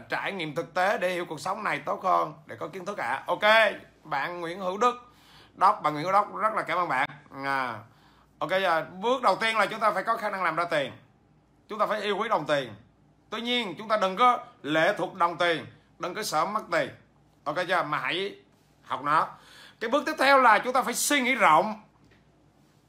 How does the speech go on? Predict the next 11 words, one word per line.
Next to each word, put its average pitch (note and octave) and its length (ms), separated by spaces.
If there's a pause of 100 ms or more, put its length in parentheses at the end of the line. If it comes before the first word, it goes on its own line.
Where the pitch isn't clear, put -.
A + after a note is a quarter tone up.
(280)
À, E3+ 500 (640)
đừng A#3 340
có C#4+ 180
bị B3 460
tư C#4 80
duy C4+ 220
nó C#4+ 120
bó D4+ 320
hẹp G#3 280
một G#3 200
chỗ. A3 480